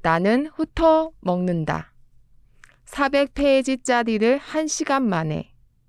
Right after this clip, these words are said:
새 책은 나의 과업. 나는 차례와 판권을 본다. 제대로 먹지 못한 새 책의 안고가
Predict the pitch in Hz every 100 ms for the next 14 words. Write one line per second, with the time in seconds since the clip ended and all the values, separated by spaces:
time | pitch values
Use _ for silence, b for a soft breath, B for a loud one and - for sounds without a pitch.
0 | _ _ _ _ _ - _ _ - 311
1 | - 311 277 254 277 330 - _ 220 175
2 | 180 208 - 175 170 156 - _ _ _
3 | _ _ _ _ _ B B B B 175
4 | 165 175 208 285 339 _ - - 330 320
5 | 294 269 285 - 339 320 311 294 294 233
6 | 170 160 151 - - _ _ _ _ _
7 | - - _ _ _ - 196 196 226 240
8 | 190 165 - 226 226 185 - 202 196 202
9 | 285 302 - 302 269 269 - 170 170 -
10 | 180 185 185 170